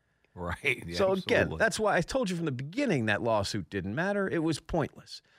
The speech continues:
Speaker 2: It was, however, a way for us to keep score of something because they were playing events we had no idea 'cause we couldn't even watch them. We didn't know what they meant.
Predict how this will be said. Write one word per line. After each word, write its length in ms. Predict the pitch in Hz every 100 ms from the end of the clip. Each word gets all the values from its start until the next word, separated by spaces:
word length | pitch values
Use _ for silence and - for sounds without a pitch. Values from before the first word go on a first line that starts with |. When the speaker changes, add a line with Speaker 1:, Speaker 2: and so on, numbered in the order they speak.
| -
Speaker 2:
It 140 | 262
was, 320 | 226 269 240
however, 400 | 214 196 170 151
a 80 | 139
way 160 | 135 147
for 180 | 123 127
us 120 | 120
to 120 | -
keep 200 | - 113
score 440 | - - 131 127
of 80 | 104
something 560 | - 98 135 - 80 120
because 300 | 110 92 85
they 100 | 98
were 140 | 123
playing 360 | 92 107 107 98
events 420 | 82 87 123 120
we 80 | 101
had 80 | 87
no 240 | 104 113
idea 380 | 101 92 101 135
'cause 120 | 143
we 60 | 156
couldn't 240 | - 104
even 160 | 80 71
watch 260 | 117 151
them. 100 | -
We 60 | 110
didn't 100 | 107
know 80 | 104
what 100 | 87
they 80 | 71
meant. 500 | 82 123 160 -